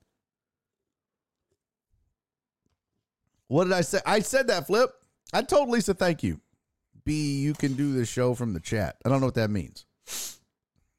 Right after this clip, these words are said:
Uh, the Poors apparently don't have it. Don't have what? You have one job. What? Oh, kill the Eagles.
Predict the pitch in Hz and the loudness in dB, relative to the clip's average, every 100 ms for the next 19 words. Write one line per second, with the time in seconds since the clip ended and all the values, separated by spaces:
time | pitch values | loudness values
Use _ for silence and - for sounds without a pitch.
0 | _ 107 117 113 110 104 101 143 139 123 | _ 0 4 4 4 2 0 2 4 2
1 | 107 123 113 110 95 85 110 104 - 92 | 0 0 0 -4 -4 -4 -4 -4 -8 -6
2 | 95 95 107 - - 110 170 180 180 151 | -4 -4 -6 -10 -16 -2 2 2 2 2
3 | 190 175 - - - - _ _ _ 95 | 0 0 -4 -12 -14 -20 _ _ _ -8
4 | 107 98 95 107 107 98 104 95 87 170 | -4 -4 -4 -4 -2 -2 -2 -2 0 2
5 | 302 - _ _ _ _ _ _ _ _ | 2 -4 _ _ _ _ _ _ _ _
6 | _ _ _ 113 117 101 113 - 135 117 | _ _ _ 2 4 2 -2 -2 2 2
7 | 104 104 110 120 - | 0 -2 -2 -2 -4